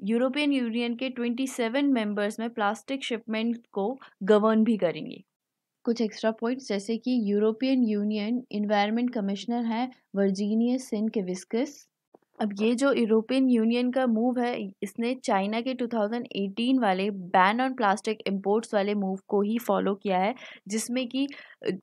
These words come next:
जो भी बाकी कंट्रीज से वेस्ट आता है एशियन कंट्रीज में, जैसे कि मलेशिया वगैरह में,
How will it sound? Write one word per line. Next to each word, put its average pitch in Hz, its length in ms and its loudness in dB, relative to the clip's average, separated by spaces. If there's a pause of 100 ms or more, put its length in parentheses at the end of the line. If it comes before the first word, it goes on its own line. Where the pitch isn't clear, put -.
(120)
जो 233 180 2
भी 277 300 2
बाकी 202 480 -2
कंट्रीज 233 460 -2
से 269 100 2
वेस्ट 202 420 2
आता 190 300 6
है 214 300 4
एशियन 208 440 0
कंट्रीज 202 420 -2
में, 208 120 -2
जैसे 196 260 -4
कि 202 120 -2
मलेशिया 190 460 0
वगैरह 190 400 2
में, 190 220 -4